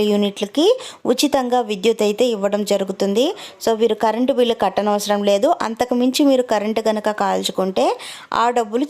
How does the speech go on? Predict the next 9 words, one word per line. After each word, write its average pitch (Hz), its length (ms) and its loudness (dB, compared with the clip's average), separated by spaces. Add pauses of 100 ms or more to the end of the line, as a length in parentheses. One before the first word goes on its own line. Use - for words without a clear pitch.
చెల్లించుకోవాల్సి 208 760 0
వస్తుంది. 202 420 0 (480)
So 294 80 2 (180)
మన 247 140 0 (140)
యొక్క 294 120 -2 (200)
ఏపీ 247 240 0
రాష్ట్ర 214 360 -2
వ్యాప్తంగా 208 400 0 (100)
చేనేత 220 360 0